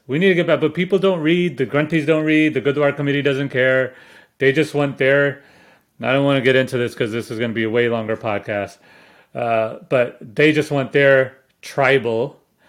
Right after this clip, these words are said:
they want their caste, they want their people to be in this Gurdwara because they're not, maybe they're not treated in some other Gurdwara.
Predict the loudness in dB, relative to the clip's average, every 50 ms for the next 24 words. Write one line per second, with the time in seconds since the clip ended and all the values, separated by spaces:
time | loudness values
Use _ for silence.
0 | _ _ _ -6 -6 -4 -4 -4 -4 -2 0 0 0 0 0 0 2 2 4 4
1 | 2 0 0 -2 -2 -2 -2 -2 0 0 0 0 -2 -4 -8 -8 -4 -2 -2 -2
2 | -4 -6 -6 -4 -2 -2 -2 -2 -4 -4 -4 -4 -6 -4 0 2 2 2 2 2
3 | -2 -4 -6 -4 -2 0 0 0 0 0 -2 -4 -8 -8 -6 -6 -4 -4 -2 -2
4 | -2 -2 -2 -4 -4 -4 -4 -4 -4 -4 -6 -6 -6 -4 -4 -4 -4 -4 -4 -6
5 | -6 -6 -2 -2 -2 0 0 -2 -4